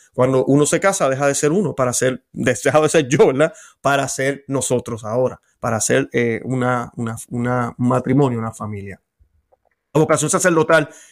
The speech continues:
y divina en un sujeto la constituye una recta y sobrenatural intención de cumplir con los deberes del estado sacerdotal y además una idoneidad de cualidades naturales y sobrenaturales en el mismo individuo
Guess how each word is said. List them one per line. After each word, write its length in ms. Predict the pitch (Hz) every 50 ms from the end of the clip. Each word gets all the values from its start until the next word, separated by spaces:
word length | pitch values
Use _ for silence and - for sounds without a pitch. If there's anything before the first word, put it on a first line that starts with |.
| _ -
y 100 | - 135
divina 300 | 135 139 143 165 165 165
en 80 | 151
un 100 | 156 160
sujeto 540 | 156 - 151 139 151 160 160 156 127 113 - _ _ _ _ _ _ -
la 180 | - 139 135
constituye 480 | - 151 139 - 143 127 - 160 170 170
una 160 | 170 160 135
recta 340 | 131 139 165 180 175 - 190
y 60 | 170
sobrenatural 600 | - 160 143 143 135 135 127 123 - 131 131 131
intención 440 | 147 151 - 131 123 120 - 170 190
de 120 | 180 160 -
cumplir 400 | 135 123 120 - 147 180 190 190
con 100 | 180 156
los 140 | 143 131
deberes 260 | 127 127 131 - 170 160
del 140 | 147 131
estado 260 | 123 - - 127 127 123
sacerdotal 600 | - 135 - 139 127 127 120 180 202 220 214 - _ _ _ _ _ _ _
y 120 | - 185
además 320 | 170 185 196 190 165 165 165
una 160 | 170 165 170
idoneidad 580 | 165 147 139 143 139 139 139 135 131 143 165 175
de 220 | 160 160 147 -
cualidades 500 | - 139 135 131 131 131 135 147 160 170
naturales 480 | 165 156 143 - 143 139 160 165 190 180
y 60 | 165
sobrenaturales 720 | - - - 127 127 123 123 - - 131 143 151 170 170
en 80 | 156 131
el 60 | 123
mismo 360 | 123 127 135 147 151 156 147 -
individuo 600 | 156 170 180 170 160 156 165 151 117 113 - -